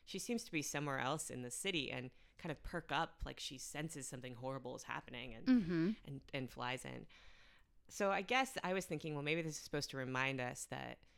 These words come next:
Speaker 1: even though she is this emancipatory, exciting figure that you can definitely read as a, a feminist hero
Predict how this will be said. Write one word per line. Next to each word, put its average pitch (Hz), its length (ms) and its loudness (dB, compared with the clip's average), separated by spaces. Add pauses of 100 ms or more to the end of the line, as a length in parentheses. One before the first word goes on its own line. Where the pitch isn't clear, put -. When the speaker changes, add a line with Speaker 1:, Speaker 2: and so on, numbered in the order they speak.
(280)
Speaker 1:
even 156 220 0
though 143 100 2
she 143 180 -2
is 139 280 0
this 127 520 -4 (1200)
emancipatory, 143 880 2
exciting 139 640 -2
figure 185 640 2
that 143 240 2
you 160 120 -2
can 139 420 -2 (140)
definitely 143 420 2
read 131 260 -2
as 127 380 -6
a, 135 340 -12
a 139 40 -6
feminist 147 760 0 (120)
hero 156 680 4